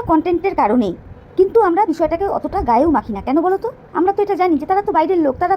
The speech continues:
কতটা কি আমাদের সম্পর্কে জানবে বা বলবে, ওর কোনো ব্যাপার না, এরকম একটা ভাব থাকে। কিন্তু আমাদের ঘরের মানুষ যদি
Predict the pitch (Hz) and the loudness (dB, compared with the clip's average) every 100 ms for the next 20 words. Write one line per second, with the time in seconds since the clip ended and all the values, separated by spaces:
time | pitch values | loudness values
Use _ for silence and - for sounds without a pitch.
0 | 359 403 403 381 349 320 320 - 294 285 | -2 -4 -2 0 0 0 -2 -6 -6 -6
1 | 302 240 233 247 233 226 - - - 277 | -2 0 0 0 2 0 -2 -12 -2 0
2 | 262 190 - - - 539 554 349 277 226 | 0 -4 -8 -6 2 2 2 0 2 2
3 | 185 190 - 440 415 359 349 254 254 269 | 0 -2 -2 -2 -2 -2 -2 -2 -4 -4
4 | 254 208 330 381 226 - - - - 311 | -8 -4 -2 0 -2 -6 -16 -8 -2 0
5 | 403 320 - 214 311 370 415 453 453 440 | -2 -6 -4 -2 0 0 0 0 2 4